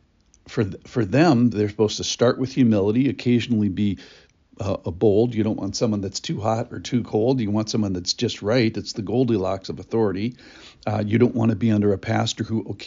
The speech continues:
who is n-, not occasionally willing to be bold, but you also don't want to be under a pastor who's always bold. All right, so the concluding points here. Number one, I'm gonna speak to those in authority. If you've been given any spiritual authority, start with the positional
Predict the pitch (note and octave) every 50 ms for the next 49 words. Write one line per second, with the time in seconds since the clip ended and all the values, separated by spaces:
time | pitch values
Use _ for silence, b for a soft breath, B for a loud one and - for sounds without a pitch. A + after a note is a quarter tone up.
0 | - _ - - A2+ G#2 G#2 F#2+ - - B2 G#2+ - A#2 A2+ A2+ - - _ _
1 | _ _ - - - - A#2+ B2+ C3 B2+ - _ _ _ _ _ _ _ _ -
2 | G#2 F#2+ - - - B2+ C3 B2 A2+ B2 A2+ G2 G2 G2 G2 - - B3 - G#2+
3 | A2 G#2+ G#2 G2 G2 F#2+ - - - F#2 F2 F#2+ F2 - A#2 C#3+ D#3 A#2 F#2 F#2+
4 | G2+ A2+ B B B B B B - A#2+ - - B2 C#3 C#3 - A2+ G#2+ G#2 -
5 | G2 G2+ G2+ F#2+ F#2+ F#2+ G#2 G#2+ G#2+ G#2 G2 F#2+ F#2 - A2+ A2+ A2+ A2 - -
6 | G#2 A2+ C3 C3 D#3+ G3+ C#4 A#3+ D3 - G#2+ - E2 E2 - - - - B B
7 | B B B B B B B B B B B B B B B B B B B B
8 | - C3+ B2+ - - - C3 A#2+ C3 - D3+ C3+ - - D#3+ - - F3 F3+ D#3+
9 | C3+ - - B2+ A#2 G#2 - A#2 G2+ G2 C#3 D#3 D3+ D3+ C3+ A#2+ A2+ G2+ F#2 F#2
10 | - - - G#2+ F#2+ - - - B2 - - - D3 C3+ C3+ - - B2+ G#2 A#2+
11 | A#2+ B2 A#2+ A#2 - - - D3+ C#3 C#3 C3 B2 C3 - - C3 A#2+ G#2 F#2+ A2
12 | B2+ - D3 E3 - - - E3+ F3 E3 - E3 D#3 C3+ D3 C#3+ B2 B2 A2 -
13 | C3+ C#3 D#3 D3+ - - D3 C#3+ C#3 C#3+ - C#3+ A2+ G2+ - - C#3 C#3 C#3 A#2+
14 | A2+ G#2+ - - - C3 B2+ C#3+ - - - C#3 B2+ B2 - - - - A#2 G#2
15 | G2 C3 C#3 - - D3+ B2 A#2 A#2+ A2+ A2 G#2+